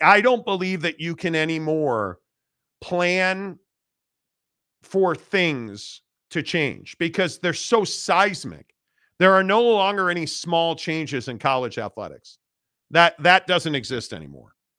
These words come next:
It, it just doesn't. Um, it is, you know, it is what it is. O G Gary,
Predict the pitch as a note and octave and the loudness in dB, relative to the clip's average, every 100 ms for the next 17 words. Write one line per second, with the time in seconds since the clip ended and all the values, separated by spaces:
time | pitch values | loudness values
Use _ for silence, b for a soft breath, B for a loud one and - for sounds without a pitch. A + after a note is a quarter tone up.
0 | _ _ D#3 D#3+ E3 D#3 E3+ D3+ C#3 G#2+ | _ _ -4 -2 -2 -2 -4 -6 -6 -6
1 | F2 - _ _ _ _ _ - C#3 C#3 | -8 -20 _ _ _ _ _ -4 2 4
2 | C3 C3 C#3 E3 E3 E3 D#3+ D3+ C#3 - | 4 0 -2 0 2 2 0 -2 -4 -12
3 | - _ _ _ - C#3 E2 E2+ _ - | -18 _ _ _ -10 -8 -10 -14 _ -6
4 | D3+ D#3+ D#3 D#3 D3 C3 G2+ E3 F3+ F#3+ | -2 -2 -4 -4 -2 -2 -2 -2 -2 -6
5 | D#3+ E3 D#3 A#2 | -6 -2 -2 -2